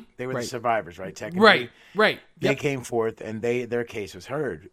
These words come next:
Speaker 1: except they were also absorbed by House Bain and Ray.
Speaker 2: Correct.
Speaker 1: And their
Speaker 2: Right.
Speaker 1: house was auctioned off. And since there's none of that and nobody has any way to gain resources, Matron Bain Ray's like, "Look, it's hardly worth me getting out of bed to
Speaker 2: That,
Speaker 1: call a
Speaker 2: I guess
Speaker 1: convening
Speaker 2: that's true.
Speaker 1: council."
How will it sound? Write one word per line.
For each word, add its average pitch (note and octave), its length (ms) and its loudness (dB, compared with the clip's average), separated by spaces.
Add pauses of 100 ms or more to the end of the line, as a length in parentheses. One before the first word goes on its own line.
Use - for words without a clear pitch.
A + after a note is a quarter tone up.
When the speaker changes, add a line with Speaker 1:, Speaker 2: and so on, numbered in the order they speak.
Speaker 1:
except A2+ 420 -6
they B2+ 120 -4
were B2+ 160 -2
also B2 680 0
absorbed A#2 760 -6
by F2+ 540 -4 (100)
House A2 340 -8
Bain C3 220 -2
and C#3+ 80 0
Ray. C#3+ 80 2
Speaker 2:
Correct. F2 280 -8 (280)
Speaker 1:
And A#2 260 -4
their C#3+ 140 4
Speaker 2:
Right. D#3+ 100 2
Speaker 1:
house A#2+ 300 -2
was G#2+ 320 -8
auctioned B2 480 0
off. C#3+ 380 -2
And G#2+ 120 -6
since D3 260 -6
there's F3 260 0
none E3+ 180 0
of E3+ 80 -2
that C#3 180 4
and B2+ 100 -8
nobody C#3 240 0
has B2+ 200 0
any C#3 100 -4
way C#3 160 -4
to A#2+ 80 -2
gain A#2 300 -4
resources, G2 640 -6 (320)
Matron C#3+ 300 -2
Bain C3 260 0
Ray's B2+ 200 -4
like, B2 120 -4
"Look, C3 180 2
it's A#2+ 120 -10
hardly C#3+ 400 0
worth G#2+ 260 -2
me G#2 80 -6
getting F#2 300 -6
out F2+ 120 -4
of F2 120 -10
bed G2+ 200 -6
to - 60 -4
Speaker 2:
That, F#3 140 6
Speaker 1:
call G#2 180 0
a - 60 -6
Speaker 2:
I G#3 80 10
guess C#4+ 200 4
Speaker 1:
convening G#3 160 -4
Speaker 2:
that's D4 160 0
true. D#4+ 160 2
Speaker 1:
council." D3 340 0